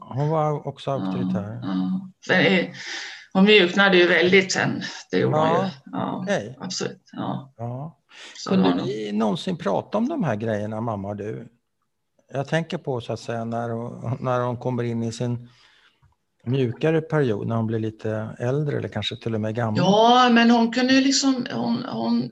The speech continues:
Speaker 2: hade vid något tillfälle inte pratat med mig, men hon pratade med min syrra om det, att hon sa att, att hon har själv aldrig varit tonåring.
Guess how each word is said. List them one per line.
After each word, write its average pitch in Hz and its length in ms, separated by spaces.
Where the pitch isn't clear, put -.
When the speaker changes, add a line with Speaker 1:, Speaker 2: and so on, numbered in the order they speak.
Speaker 2:
hade 226 180
vid 247 120
något 262 220
tillfälle 208 800
inte 220 340
pratat 233 360
med 214 140
mig, 208 220
men 190 120
hon 196 120
pratade 214 320
med 190 120
min 190 100
syrra 214 440
om 262 140
det, 170 120
att - 220
hon - 100
sa 190 160
att, 185 160
att - 200
hon 196 180
har 208 80
själv 233 300
aldrig 233 220
varit 202 260
tonåring. 202 560